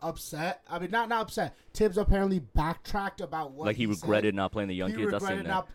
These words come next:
Speaker 1: exactly,
Speaker 2: You know what my
Speaker 1: like
Speaker 2: opinion is on that? It's just, like, Tibbs reached out to the one f-, friend in journalism that he has. He's like, "Yo, just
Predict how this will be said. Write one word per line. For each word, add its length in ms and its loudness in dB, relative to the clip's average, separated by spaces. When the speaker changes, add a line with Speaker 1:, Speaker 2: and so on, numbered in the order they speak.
Speaker 1:
exactly, 680 -4
Speaker 2:
You 80 0
know 60 4
what 80 4
my 40 4
Speaker 1:
like 100 2
Speaker 2:
opinion 320 0
is 200 -2
on 140 -2
that? 220 -2
It's 140 -4
just, 140 -6
like, 160 2
Tibbs 240 0
reached 240 0
out 160 2
to 80 -4
the 60 0
one 340 0
f-, 80 -14
friend 300 0
in 80 -4
journalism 500 -4
that 120 -2
he 60 0
has. 280 0
He's 60 -6
like, 120 0
"Yo, 240 2
just 200 -10